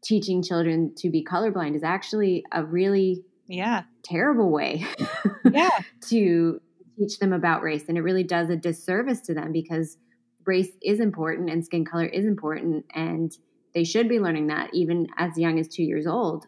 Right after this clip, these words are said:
Speaker 1: Um, but you obviously don't want to scare a four-year-old in terms of too many
Speaker 2: Right.
Speaker 1: details, but you, you want them to know what's going on. So it's a, it's a very hard line to balance. And of course, like, she's four. And so we're putting these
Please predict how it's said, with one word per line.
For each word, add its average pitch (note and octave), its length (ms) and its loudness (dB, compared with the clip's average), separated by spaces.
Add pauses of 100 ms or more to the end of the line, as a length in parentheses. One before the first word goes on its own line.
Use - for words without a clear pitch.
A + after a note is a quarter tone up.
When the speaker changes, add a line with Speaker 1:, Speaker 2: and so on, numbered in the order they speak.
Speaker 1:
Um, E3 520 2 (400)
but C4 100 0
you C4 100 4
obviously A#3 720 2 (120)
don't F#3+ 300 0
want F3+ 300 0 (140)
to E3+ 440 4 (920)
scare A#3 520 2
a G#3+ 60 4
four-year-old D#3 640 2
in D#3+ 100 2
terms E3 360 -2
of D#3 160 -2 (180)
too F#3 120 -2
many E3+ 200 4
Speaker 2:
Right. D3+ 60 -2
Speaker 1:
details, E3 460 -2
but F#3+ 140 -4
you, F3 280 0 (180)
you F#3+ 140 2
want G3 280 4
them F#3+ 100 -12
to F#3 100 0
know E3+ 120 0
what's D#3+ 160 -6
going D#3+ 220 -2
on. G#3 120 0
So D#4 100 -4
it's D#4 120 -2
a, E4+ 60 2
it's A#3+ 240 -2
a A3+ 60 0
very F3+ 260 -2
hard F3 240 -2
line D#3+ 240 -2
to E3 60 -16
balance. F#3 420 -2
And F3 120 0
of E3 140 -6
course, E3+ 300 -2
like, D#3+ 220 -2 (480)
she's F#3 320 -2
four. B3+ 400 2
And E3 180 0
so E3+ 160 0
we're E3 140 0
putting F#3 340 -2
these E3 240 2